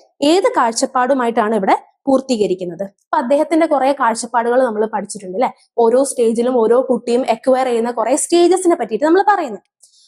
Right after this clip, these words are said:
അപ്പൊ ഒന്നാമത്തെ ഓപ്ഷൻ എന്ന് പറയുന്നത് ഈഗോസെൻട്രിക് തോട്ട് ആണ്, അഹം കേന്ദ്രീകൃത ചിന്ത. അതായത് ന-, ഒരു കുട്ടിക്ക് എന്താണ്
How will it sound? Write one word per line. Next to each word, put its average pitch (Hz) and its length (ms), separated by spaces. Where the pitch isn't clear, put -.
അപ്പൊ - 120
ഒന്നാമത്തെ 466 480
ഓപ്ഷൻ 247 300
എന്ന് 220 160
പറയുന്നത് 196 300
ഈഗോസെൻട്രിക് 254 760
തോട്ട് 190 280
ആണ്, 165 100
അഹം 311 320
കേന്ദ്രീകൃത 233 540
ചിന്ത. 254 180
അതായത് 277 320
ന-, - 100
ഒരു 349 80
കുട്ടിക്ക് 320 400
എന്താണ് 214 300